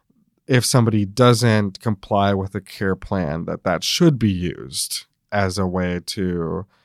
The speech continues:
get somebody into conservatorship. They do see that as evidence that this person,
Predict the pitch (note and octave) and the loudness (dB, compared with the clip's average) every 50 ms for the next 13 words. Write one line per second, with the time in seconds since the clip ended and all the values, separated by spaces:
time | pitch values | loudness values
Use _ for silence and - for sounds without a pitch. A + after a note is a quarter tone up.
0 | _ _ _ _ _ - G#2+ F#2+ - - G#2 G2 F#2+ F#2+ F#2 F2+ E2 - F2+ - | _ _ _ _ _ -2 -2 -2 0 -2 -2 0 0 0 0 -2 -4 -8 -10 -10
1 | F#2 F#2 - - G#2 F#2+ F#2 F2+ F2+ F2 F2+ F2+ F#2 - - F2 F2 F2+ - - | -10 -10 -8 -6 -4 -2 -2 -4 -4 -8 -10 -10 -8 -8 -8 -8 -8 -8 -10 -12
2 | - _ _ _ _ _ _ _ _ _ - A2+ A2 A#2+ A2 A2 G2+ G#2+ E3 G#3 | -18 _ _ _ _ _ _ _ _ _ -10 0 2 4 4 4 6 6 8 8
3 | F3+ - - A2+ G#2+ F#2+ F#2+ F#2 F#2 F#2 F2+ G2+ F#2+ F#2 E2+ F#2 E2+ F2 E2+ F2 | 8 6 6 4 6 6 4 2 2 0 0 0 0 0 0 -2 -4 -4 -4 -6
4 | E2 - - G2 F2+ - F#2 F2+ - - - G2 F#2 - - G2 F2+ E2+ E2 E2+ | -8 -6 -6 -6 -4 -4 -6 -8 -6 -4 -4 -4 -4 -4 -4 -4 -4 -4 -6 -8